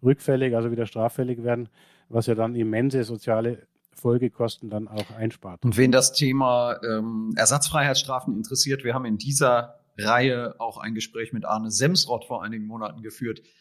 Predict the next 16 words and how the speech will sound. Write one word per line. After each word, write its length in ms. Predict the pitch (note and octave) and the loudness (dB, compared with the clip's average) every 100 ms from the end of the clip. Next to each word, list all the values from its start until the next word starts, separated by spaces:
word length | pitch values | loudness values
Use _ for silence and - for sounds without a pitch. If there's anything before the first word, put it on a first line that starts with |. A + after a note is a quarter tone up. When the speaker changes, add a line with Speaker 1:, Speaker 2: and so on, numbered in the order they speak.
| _ _ _ - | _ _ _ 0
Speaker 2:
der 440 | G#2+ G#2+ G#2 G2+ | 2 4 2 -2
ja 100 | G2+ | -12
diesen 300 | F#2 A2+ G#2 | -14 -12 -12
Freiheitsfonds 640 | F2 A#2 B2+ A2+ - B2 A2 | 0 2 2 -2 -4 -4 -4
mitgegründet 720 | A2+ - A#2+ G#2 A#2 A2 G2+ | -4 -8 -12 -6 -4 -4 -2
hat 200 | A2+ A2 | -2 -4
und 160 | F2+ G#2 | -8 -4
auch, 380 | F2 - - - | -4 -4 -20 -14
äh, 200 | G2+ G2 | -8 -8
durchaus 480 | - G#2 - G2 - | -8 -10 -8 -6 -4
eindrucksvoll 480 | G#2+ G2 - B2 | -4 -6 -8 -6
vorrechnen 600 | G#2+ B2 A2 G2+ - A2 | -4 -4 -4 -4 -6 -8
kann, 280 | - G2+ G2+ | -6 -6 -6
was, 400 | F#2+ - - - A2 | -6 -4 -4 -6 -6
äh, 160 | G2 F#2+ _ | -6 -8 _
da 320 | A2 G2+ G2 | 0 0 -2